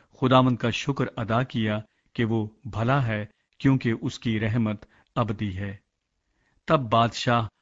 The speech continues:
اور سب لوگوں نے خداوند کے آگے ذبیحے ذبح کیے، اور سلیمان بادشاہ نے بائیس ہزار بیلوں اور ایک لاکھ بیس ہزار بھیڑ بکریوں کی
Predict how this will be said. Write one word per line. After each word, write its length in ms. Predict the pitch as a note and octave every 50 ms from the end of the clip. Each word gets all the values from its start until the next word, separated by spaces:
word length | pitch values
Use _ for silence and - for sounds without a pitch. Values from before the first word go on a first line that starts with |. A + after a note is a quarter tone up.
| _ _ -
اور 120 | B2 A#2+
سب 260 | - - - C#3 B2+ A#2
لوگوں 360 | A2+ A2+ A#2+ A#2+ A#2+ C3+ C#3
نے 200 | C3 A#2+ A2 G#2+ G#2 - _ _ _ _ - -
خداوند 380 | C#3 B2+ C3+ C#3 C#3+ D3 C#3
کے 160 | - - B2+ B2+ - -
آگے 340 | B2 A#2+ A2+ A2 A#2 A#2 A#2 - - B2+
ذبیحے 580 | G#2 B2 B2 A2+ A#2 A#2+ A#2 G#2+ G#2+ G#2+ G#2+ - - -
ذبح 360 | A#2 A2 C3 A#2+ A2 G#2 F2 -
کیے، 320 | - A2 G#2+ G2+ G2 F#2+ G2 - _ _ _ _ _ _ _ _ _ _ _ _ _ _ -
اور 140 | C#3 C#3 C3
سلیمان 560 | - - C#3 B2 B2 A#2+ A#2+ B2 C3+ D3 C#3
بادشاہ 460 | A2+ A2+ A2 A#2 A2 - - C3+ C3
نے 200 | C#3 C3+ A#2 A2 G#2 - _ _ _ _ - A2
بائیس 360 | G#2 B2 B2+ C#3 D3 C#3 - -
ہزار 300 | A2+ G#2+ A2 A2 A2+ A2 G#2+ G#2
بیلوں 360 | A2 A2 G#2+ G#2+ G#2 G#2+ A#2 D3+ - _ _ _ _ _ -
اور 160 | B2+ A#2 A#2+ - - -
ایک 320 | C#3 C3+ C#3+ C#3+ C#3 - - _ -
لاکھ 460 | A#2+ A2 A#2 A#2+ B2 B2+ B2 - B2 A2 G#2
بیس 280 | A2+ B2+ C3+ B2+ -
ہزار 300 | A#2 G#2+ G2+ A2 A2+ A2+ A2 G#2
بھیڑ 180 | G2+ G#2 A#2 A2+ G#2+
بکریوں 460 | G#2+ A2 G2+ - B2 B2 C3+ C3+ A#2+
کی 240 | G#2 - A2 G#2+